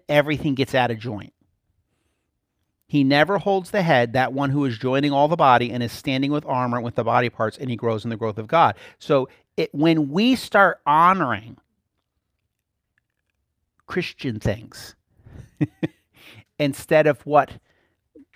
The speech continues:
who we are in Christ, that's when things get out of joint. And there will be people and systems, and even, like I said, even a frequency, it might even be a person saying it,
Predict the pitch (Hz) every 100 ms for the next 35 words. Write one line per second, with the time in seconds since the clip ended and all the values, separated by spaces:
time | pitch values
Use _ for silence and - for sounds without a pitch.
0 | _ _ - 180 151 143 131 120 107 -
1 | 131 - - - - _ _ _ _ _
2 | - 135 139 - 139 - 127 - 123 107
3 | 104 101 131 104 - 120 120 113 113 110
4 | 180 208 - - 277 - - - - _
5 | _ _ _ _ 135 123 - - 233 233
6 | - 123 120 123 113 - - - 214 240
7 | 196 202 214 - 226 143 165 170 - 180
8 | 185 123 120 117 139 139 135 135 - 139
9 | 127 - 170 123 98